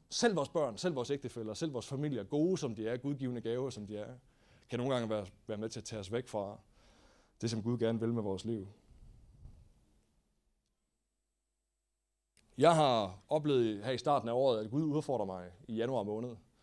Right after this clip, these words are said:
mens jeg fastede, på at skulle, skulle ændre på, hvordan jeg arbejder.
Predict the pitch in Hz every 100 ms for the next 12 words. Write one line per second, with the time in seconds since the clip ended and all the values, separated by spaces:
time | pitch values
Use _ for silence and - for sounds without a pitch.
0 | _ - 110 107 120 131 131 101 78 -
1 | _ - - - - - - - - 165
2 | 175 135 - 143 127 - - - - -
3 | 147 139 131 135 - 190 185 160 143 139
4 | 156 135 160 143 92